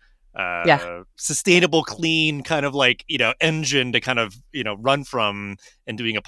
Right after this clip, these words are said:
Speaker 2: Yeah.
Speaker 1: podcast, 'cause some people do it as sort of an ego-serving thing or whatever. And if they're not getting the kind of attention they want, they'll just be like, "Ah, it's not worth it. Just, like, shut it down." Um, so I think, yeah, very similar in my own way, I guess, for my journey, um, even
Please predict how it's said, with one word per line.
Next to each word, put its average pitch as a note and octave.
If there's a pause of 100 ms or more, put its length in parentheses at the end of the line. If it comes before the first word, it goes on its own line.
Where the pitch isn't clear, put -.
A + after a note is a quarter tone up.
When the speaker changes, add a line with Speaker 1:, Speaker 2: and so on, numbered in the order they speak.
(140)
Speaker 2:
Yeah. E3
Speaker 1:
podcast, - (100)
'cause B2+
some -
people G#2
do A#2
it G2+
as G2
sort G#2
of F#2+
an G2
ego-serving G2+
thing F#2+
or F#2
whatever. D3
And B2+
if A2
they're G2
not G2
getting F#2+
the F#2
kind G2+
of E2+
attention F3
they D#3
want, C3+
they'll F#2+
just F#2
be F#2+
like, F#2
"Ah, A2
it's G#2+
not G2
worth G2+
it. G2
Just, F#2
like, F2+ (360)
shut A2+
it -
down." G2+ (320)
Um, F2
so A#2
I G2+
think, A#2
yeah, G2
very D3
similar D3+
in A2
my G#2+
own A2+
way, G2+
I F#2
guess, F2+
for F#2+
my F2+
journey, F2 (420)
um, E2
even E2+